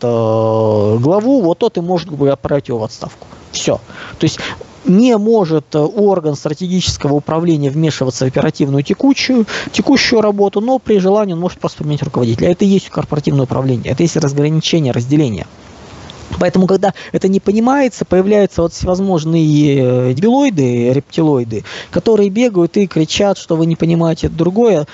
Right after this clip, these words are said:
У нас в Конституции до буквенно не написано, что слово подчиняется. Его нету, соответственно, вот. И дальше начинается такая, э, отвлечение людей от реальных дел. То есть, когда надо решать конкретные проблемы, говорится, нет, это всё не важно, давайте лучше решим вот это.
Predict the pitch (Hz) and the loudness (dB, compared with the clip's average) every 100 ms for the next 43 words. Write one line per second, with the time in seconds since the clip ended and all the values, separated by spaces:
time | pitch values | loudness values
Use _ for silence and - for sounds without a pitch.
0 | - 180 196 185 - - 160 151 156 165 | -10 -2 0 0 -4 -4 -4 -2 0 0
1 | 151 139 131 127 120 113 160 - 226 294 | 0 0 0 2 0 0 -2 -2 0 0
2 | - - 160 165 175 262 202 180 170 220 | 0 0 0 0 -2 -4 -2 0 0 2
3 | 196 165 233 208 165 147 208 190 196 180 | 0 -2 -4 -4 -2 -2 -2 -2 0 -2
4 | - 151 - 175 170 127 113 - 139 156 | -2 -8 -6 -2 0 0 -4 -4 -2 0
5 | 202 262 - 170 - 151 180 196 - 139 | 2 0 -2 -6 -4 -4 0 -2 -2 -4
6 | 135 135 127 123 - - - - 185 190 | -2 -2 -2 -6 -8 -14 -6 0 4 4
7 | 175 156 143 131 151 190 - 151 - 165 | 4 4 4 2 2 0 -2 -12 -6 -4
8 | 156 - 131 143 131 131 123 - - - | -4 -4 -4 0 -2 -4 -8 -8 -16 -16
9 | - - 156 - - - - - 208 202 | -4 -2 0 -2 -6 -8 -10 -4 -2 2
10 | 208 - 196 175 185 180 175 160 170 175 | 2 2 2 2 2 2 0 0 0 0
11 | 156 160 180 226 269 - - 165 175 165 | 0 -4 -4 -2 -2 -2 -6 -4 0 0
12 | 160 156 143 147 - 139 - 143 147 156 | 0 -2 -4 -6 -4 -4 -4 -6 -2 -2
13 | 139 131 - 151 214 269 233 151 151 170 | -2 -4 -2 -2 0 2 0 0 0 0
14 | - 196 233 156 - - 156 170 262 233 | 0 2 4 2 -2 -6 -4 0 0 0
15 | 151 147 196 - 160 202 - 139 - 196 | -2 0 -2 0 0 -2 0 0 2 0
16 | 165 143 - - - | 0 -2 -2 -6 -10